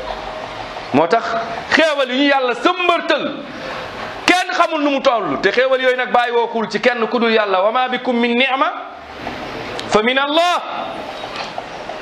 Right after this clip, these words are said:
Bépp xéewal bu ngeen am, bàyyeekul ci ma Sàmba, bàyyeekul ci ma Demba, du ñaanu kenn, kenn xëcc ko. Yàlla moo la ko jagleel yow mbindeef mi. Kon sant ko Yàlla.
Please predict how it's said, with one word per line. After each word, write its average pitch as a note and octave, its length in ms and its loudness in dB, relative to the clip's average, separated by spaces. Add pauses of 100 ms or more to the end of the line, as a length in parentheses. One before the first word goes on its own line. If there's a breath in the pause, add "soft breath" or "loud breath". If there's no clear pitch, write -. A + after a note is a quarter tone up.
(600)
Bépp C4 320 2
xéewal A3+ 500 4
bu F3+ 80 6
ngeen A3 240 2
am, F3+ 220 0
bàyyeekul A3 500 2
ci G#3 80 -4
ma G3 140 4
Sàmba, F#3+ 420 2 (320 loud breath)
bàyyeekul A#3 460 2
ci A3 80 2
ma G#3+ 120 6
Demba, G#3+ 380 2
du G3+ 160 0
ñaanu A3 580 2
kenn, A#3+ 380 2 (640 loud breath)
kenn C4+ 320 4
xëcc C#4+ 420 2
ko. - 360 2 (840)
Yàlla F3 520 4
moo E3 260 2
la D#3+ 80 2
ko D#3+ 200 2
jagleel C#3+ 440 0
yow C3 200 4
mbindeef A#2+ 400 0
mi. A2 280 -2 (580)
Kon C#3+ 200 4
sant D3+ 460 2
ko C#3+ 80 4
Yàlla. A2 340 2